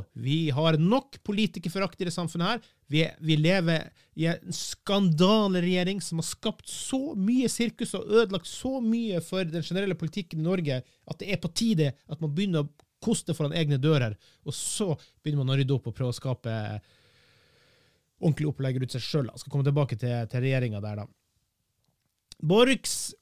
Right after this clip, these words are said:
etterfølger er ukjent for de fleste. Jeg er en femtifem år gammel <laughs> middelaldrende akademiker, professor Oddmund Løkensgård Hoel fra Senterpartiet, har lært opp sine egne studenter i siteringspraksis.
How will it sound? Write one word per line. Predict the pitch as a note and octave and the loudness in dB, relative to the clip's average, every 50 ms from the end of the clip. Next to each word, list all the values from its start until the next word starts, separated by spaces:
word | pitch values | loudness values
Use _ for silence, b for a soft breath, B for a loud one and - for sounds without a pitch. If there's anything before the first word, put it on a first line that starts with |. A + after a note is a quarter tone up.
| _ _ _ _ _ - F#3+ | _ _ _ _ _ -6 -6
etterfølger | F#3 F3+ G3 D#3+ F#3 F3+ F3 F3+ F#3 F3+ - | -4 -4 -2 -2 0 2 2 4 2 2 2
er | - E3 D#3+ E3 E3 F3 | 2 2 2 2 2 2
ukjent | E3+ E3 - - D3 - - - | 0 2 2 2 0 0 -2 -6
for | - - B2 A2 | -10 -8 -6 -6
de | G#2+ | -6
fleste. | - - G#3+ A#3+ - - - B3+ B3 B3+ A#3+ - _ _ _ _ - _ _ _ - | -2 0 0 2 2 0 0 0 -2 -2 -2 -8 _ _ _ _ -20 _ _ _ -4
Jeg | F3 G#3 A3+ A3+ - - G3 G3 | -2 0 0 -2 -4 -6 -6 -4
er | G#3 - - - F3 | -4 -6 -6 -4 -2
en | E3+ E3 E3 | -2 -2 0
femtifem | - A3 A#3+ A3 - B3+ - A#3+ B3+ C4 - | -2 -2 -4 -4 -4 -2 0 0 0 2 2
år | A3 G#3+ G3+ | 0 0 2
gammel | F3 G#3+ G#3+ G#3+ G#3+ A#3 F#3+ - - - | 2 2 4 4 6 6 4 2 0 -2
<laughs> | - F#3+ F#3 | 0 2 2
middelaldrende | F3 - - - - F3+ G3+ F#3 F#3 F3 - - A#3+ A#3+ E3+ D3 E3+ F3+ E3+ E3+ F3 | 2 2 0 0 0 2 2 4 4 4 4 4 4 4 6 4 6 6 6 6 6
akademiker, | G3 B3 D4 F4+ E4+ D4+ C#4+ C4+ B3+ - G#3 F3+ D3 A2+ G2 G2 F#2+ - | 6 4 2 2 0 0 2 0 0 0 2 2 2 0 -2 -6 -8 -6
professor | - D#3 D3 - E3+ F3+ - - E3 D#3 C#3+ C#3+ | -4 -4 -2 0 0 -2 0 2 2 2 4 4
Oddmund | D#3 E3 D#3+ D3+ D3+ D3 D3 C#3 C3 B2 A#2+ A#2+ B2 | 2 2 4 4 4 4 4 2 2 0 0 0 2
Løkensgård | C#3 D3 C#3+ - - C3+ B2+ A#2+ - - - C#3+ B2+ A2+ - | 2 0 0 -2 -2 -4 -4 -4 -4 -4 -4 -2 -2 -2 0
Hoel | D3 D3 C3+ A#2 G#2+ G2 F#2 E2+ | 0 0 0 0 0 -4 -6 -8
fra | - A2 | -8 -6
Senterpartiet, | A#2 B2 A#2 A#2+ - A#2+ A#2+ G#2+ F#2+ b b b b b b b b - | -4 -4 -4 -6 -6 -6 -6 -6 -6 b b b b b b b b -2
har | F3+ F#3 | 4 6
lært | F#3+ F#3 - - | 6 6 6 4
opp | F#3+ E3+ E3+ | 0 -2 -2
sine | - G#3+ G3 F#3+ G3 | -2 0 2 4 4
egne | G3+ F#3 F#3 F3+ D#3+ B B - | 4 4 2 2 0 B B -8
studenter | - A#3 B3 B3 F#3+ A#3 A#3+ A#3 - - - A3+ G#3 F3+ D3 - | -4 -2 0 2 4 4 4 2 0 0 2 4 4 4 4 4
i | C4 D#4 E4+ E4+ D#4+ | 6 6 6 6 6
siteringspraksis. | - - - - - - - F4+ F#4+ F#4+ F4 E4+ D4 B3 - - - - - B3+ B3+ - - - A3+ A3+ F#3+ - - | 2 0 -2 -2 -2 -2 -2 0 2 2 4 4 2 2 0 -6 -8 -4 0 0 0 0 -2 -2 0 0 0 -2 -6